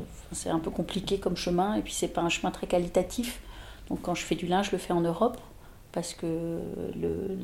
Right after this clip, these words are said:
les bonnes fibres de lin, elles sont belges et françaises et que ça sert à rien qu'elles partent, euh, à l'autre bout du monde pour être, enfin, et puis que la production, elle est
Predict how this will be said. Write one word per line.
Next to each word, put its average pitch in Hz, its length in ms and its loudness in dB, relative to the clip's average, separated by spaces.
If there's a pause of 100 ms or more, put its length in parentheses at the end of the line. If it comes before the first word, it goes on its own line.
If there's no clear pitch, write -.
(100)
les 165 120 0
bonnes 170 220 2
fibres 175 320 0
de 170 80 2
lin, 175 180 2
elles 175 80 -2
sont - 160 -4
belges 165 240 2
et 165 40 -4
françaises 214 540 2 (580)
et 165 120 0
que 170 180 -2
ça - 140 -4
sert - 200 0
à 143 80 0
rien 185 200 2
qu'elles 190 180 -4
partent, - 320 -2
euh, - 260 2
à 185 120 4
l'autre 180 160 0
bout 185 140 -4
du 180 120 -2
monde 190 280 2
pour - 200 -2
être, 196 220 -2
enfin, 185 480 -2
et 165 80 -2
puis - 240 -10
que - 180 -6
la 185 180 0
production, 180 480 -6
elle 180 100 0
est 180 120 -4